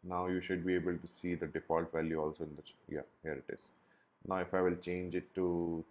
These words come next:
thirty, forty, as you can see, it is working in a similar way like the A P Is do. The only difference is you don't have to call each parameter separately, uh, with the same name.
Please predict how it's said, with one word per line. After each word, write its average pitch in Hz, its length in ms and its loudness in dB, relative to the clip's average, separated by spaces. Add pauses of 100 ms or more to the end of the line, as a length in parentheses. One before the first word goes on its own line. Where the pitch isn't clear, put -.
thirty, 90 580 0
forty, 85 520 -2
as 80 120 2
you 87 60 0
can 95 180 -2
see, 110 260 0
it 95 140 -2
is 92 80 -6
working 92 420 2 (600)
in 101 100 6
a 104 60 4
similar 113 420 8
way 92 300 6 (160)
like 90 320 8
the 92 160 8
A - 20 6
P 98 140 4
Is 90 220 6
do. 85 300 0
The - 200 2
only 104 280 2
difference 98 460 0
is 87 320 0 (560)
you 87 60 2
don't 98 320 2
have 98 320 6
to 92 260 6 (480)
call 90 400 10
each 95 400 -2 (140)
parameter 82 640 2 (260)
separately, 80 720 0 (200)
uh, 80 360 -2
with 80 120 0
the 78 60 -6
same 85 300 -2
name. 90 280 -6